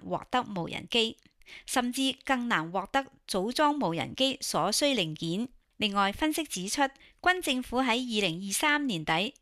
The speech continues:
遭遇慘敗後，啟動咗強制徵兵，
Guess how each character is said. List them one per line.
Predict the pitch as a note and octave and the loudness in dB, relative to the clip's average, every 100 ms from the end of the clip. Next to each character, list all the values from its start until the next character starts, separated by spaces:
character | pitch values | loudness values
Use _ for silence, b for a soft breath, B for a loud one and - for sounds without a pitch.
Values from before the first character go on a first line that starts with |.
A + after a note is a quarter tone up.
| _ | _
遭 | - E4+ E4+ | 2 4 4
遇 | C#4 A3+ | 0 0
慘 | - F3 F#3+ | 0 -2 0
敗 | B3+ G3+ | 2 2
後， | G#3+ F#3+ F3 - _ B B | 2 0 0 -6 _ B B
啟 | - A#3 | 0 2
動 | C#4+ A#3+ | 2 0
咗 | A3 A3 - | 2 0 0
強 | G3+ F3+ B3+ | 0 0 2
制 | A3 | 0
徵 | A3 C4 C4 | 0 -2 2
兵， | C4 B3 | 2 0